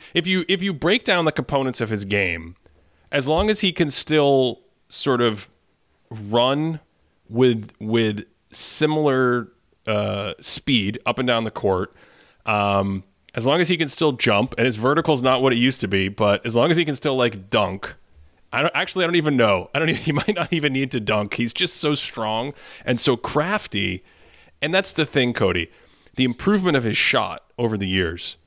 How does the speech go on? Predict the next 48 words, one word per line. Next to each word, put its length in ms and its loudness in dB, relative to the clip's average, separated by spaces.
f-, 120 -16
to 100 0
fall 240 2
back 300 -2
on 200 -20
and 140 -2
to 80 -2
really 280 4
become 380 0
a 40 0
threes 360 0
and 120 -2
layups 540 -2
guy 360 -4
and 120 -4
have 120 0
a 80 0
post 340 -2
game 300 -8
and 200 -4
bully 280 4
mismatches 800 -4
and 300 -2
know 120 4
how 140 0
to 80 0
play 160 0
the 140 0
angles 360 0
on 120 -2
pick 200 -2
and 140 -4
roll 300 -6
and 140 -4
also 340 2
be 100 0
one 160 4
of 60 -2
the 60 -6
best 260 -2
passers 560 -4
ever, 380 -4
but 100 2
also 240 2
be 160 0
giant 560 -2
and 140 -4
just 200 0